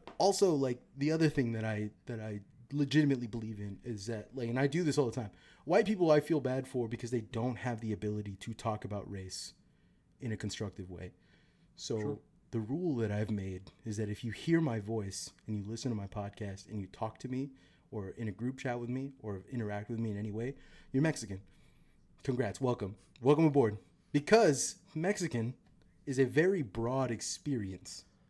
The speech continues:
Speaker 1: Like, lots
Speaker 2: Mm-hmm.
Speaker 1: of people have experienced a lot of things that Mexican people experience every day, right? Mexican, to be Mexican, in, like, in America especially, to be Mexican American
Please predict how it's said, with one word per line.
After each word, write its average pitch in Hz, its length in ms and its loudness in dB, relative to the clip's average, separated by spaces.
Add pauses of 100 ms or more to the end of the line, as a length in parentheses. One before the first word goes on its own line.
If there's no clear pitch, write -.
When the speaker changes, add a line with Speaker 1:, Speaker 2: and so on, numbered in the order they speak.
Speaker 1:
Like, 123 200 -2
lots 160 280 4
Speaker 2:
Mm-hmm. 131 120 0
Speaker 1:
of 139 40 -4
people 135 500 0 (340)
have 139 200 2
experienced 123 760 -4
a 117 60 -8
lot 113 240 -2
of 110 100 -6
things 98 500 -6 (100)
that 110 100 -12
Mexican 113 500 -4
people 101 360 -14 (180)
experience 107 600 -6
every 107 180 -12
day, 92 200 -10 (600)
right? 101 240 -6 (480)
Mexican, 170 580 0
to 190 160 -2
be 190 140 -4
Mexican, 143 460 -2
in, 135 220 2
like, 123 200 -2
in 131 100 -2
America 110 400 -2
especially, 101 440 -8
to - 120 -14
be 127 100 -4
Mexican 131 380 -4
American 120 500 -8